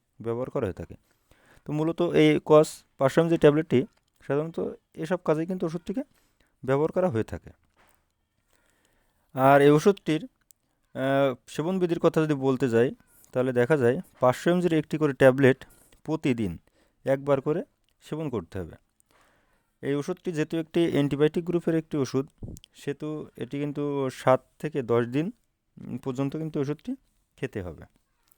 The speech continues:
আর এই ওষুধটির পার্শ্ব প্রতিক্রিয়ার কথা যদি বলতে যাই, তাহলে দেখা যায়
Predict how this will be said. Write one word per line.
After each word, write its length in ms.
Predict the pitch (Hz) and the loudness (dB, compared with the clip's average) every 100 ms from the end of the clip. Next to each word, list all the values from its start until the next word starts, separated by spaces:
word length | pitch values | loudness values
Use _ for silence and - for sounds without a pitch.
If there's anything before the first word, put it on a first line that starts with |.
| _ _ _ _ _ _ _ - | _ _ _ _ _ _ _ -8
আর 240 | 120 127 | 2 4
এই 60 | 131 | 4
ওষুধটির 320 | 156 185 190 | 2 -2 -2
পার্শ্ব 320 | - 139 - | 0 0 0
প্রতিক্রিয়ার 460 | 185 190 185 185 175 | -4 -4 -4 -4 -2
কথা 200 | 175 180 | -4 -6
যদি 120 | 175 | -6
বলতে 320 | 165 160 160 | -4 -4 0
যাই, 120 | 156 | 0
তাহলে 300 | 156 156 156 | 2 2 0
দেখা 280 | 143 135 170 | 0 0 0
যায় 260 | 139 123 | 0 -2